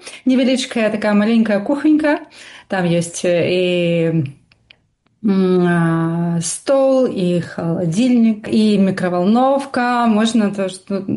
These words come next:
што-то з'есці, так. І я па-, памятаю тыя часы, калі нам забаранялася настаўнікам у Беларусі харчавацца, так, у школе.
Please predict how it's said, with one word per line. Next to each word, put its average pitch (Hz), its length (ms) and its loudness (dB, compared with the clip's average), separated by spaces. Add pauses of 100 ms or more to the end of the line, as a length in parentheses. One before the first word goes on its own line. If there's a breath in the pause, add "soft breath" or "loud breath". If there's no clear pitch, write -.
што-то 196 300 -4
з'есці, - 540 -4
так. - 420 -8 (580 loud breath)
І 180 160 0
я 196 400 -2
па-, 196 380 -2
памятаю 190 640 -2
тыя 180 320 -2
часы, 196 560 -4
калі 185 460 -2 (320 loud breath)
нам 185 440 -2
забаранялася 202 800 0
настаўнікам 202 640 0
у 170 40 0
Беларусі 180 540 -2 (400)
харчавацца, - 760 -10 (180)
так, - 300 -14
у - 40 -12
школе. - 440 -12